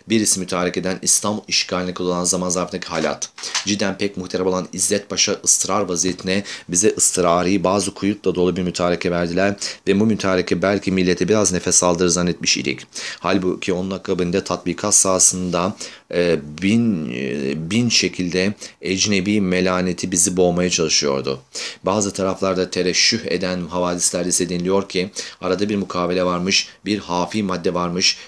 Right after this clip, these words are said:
hülasa birçok şeyler varmış. Nitekim New York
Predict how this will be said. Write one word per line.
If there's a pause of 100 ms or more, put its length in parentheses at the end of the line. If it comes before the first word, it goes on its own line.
(120)
hülasa
birçok
şeyler
varmış. (220)
Nitekim
New
York